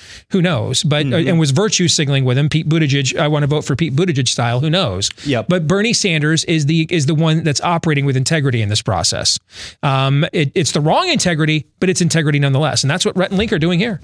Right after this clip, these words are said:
Speaker 1: Yeah.
Speaker 2: Yes. And secondly, I, I mentioned the Gospel Coalition piece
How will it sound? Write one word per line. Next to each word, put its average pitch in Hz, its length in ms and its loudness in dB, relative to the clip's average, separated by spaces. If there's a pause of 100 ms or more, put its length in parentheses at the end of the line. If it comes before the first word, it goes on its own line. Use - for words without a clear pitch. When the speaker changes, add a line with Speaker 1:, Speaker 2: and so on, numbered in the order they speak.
Speaker 1:
Yeah. 214 160 -2
Speaker 2:
Yes. 117 360 0
And 147 360 -4
secondly, 127 560 -2
I, 120 200 -2
I - 20 0
mentioned 135 340 -2
the 113 160 0
Gospel 127 340 -2
Coalition 113 840 -4
piece 123 340 -4